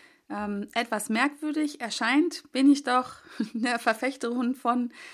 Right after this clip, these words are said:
einfach machen. Ich meine, der Podcast hier heißt ja nicht ohne Grund Hashtag Fuck einfach machen. Ähm, aber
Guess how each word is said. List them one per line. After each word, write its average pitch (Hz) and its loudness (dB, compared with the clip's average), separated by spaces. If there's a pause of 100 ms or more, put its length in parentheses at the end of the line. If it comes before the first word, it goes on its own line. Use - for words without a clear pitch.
(200)
einfach 214 -2
machen. 277 2
Ich 214 -12
meine, 214 0
der 196 0
Podcast 226 -4
hier 214 -4
heißt 226 -4
ja 220 -6
nicht 214 -6
ohne 202 -8
Grund 302 4 (560)
Hashtag 262 0
Fuck 262 0
einfach 233 -2
machen. 254 -2 (420)
Ähm, 214 -4 (160)
aber 254 2